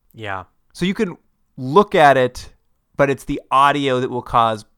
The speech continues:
Speaker 2: you, your theta waves to increase.
Speaker 1: Whatever it's doing, it's doing it through, through auditory means. So that's, that's the problem. So
Speaker 2: Mu-, much like our podcast,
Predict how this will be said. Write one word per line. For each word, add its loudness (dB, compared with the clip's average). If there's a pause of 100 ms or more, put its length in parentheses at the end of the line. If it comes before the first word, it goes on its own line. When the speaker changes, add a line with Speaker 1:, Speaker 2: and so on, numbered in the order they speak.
(460)
Speaker 2:
you, -4
your -6
theta -2
waves 0
to 0
increase. -4 (480)
Speaker 1:
Whatever -2
it's -8
doing, -4
it's -10
doing -4
it -8
through, -10 (300)
through -14
auditory -6
means. -10
So -6
that's, -2
that's -2
the -10
problem. -4
So -14
Speaker 2:
Mu-, -4
much -4
like -2
our 2
podcast, -6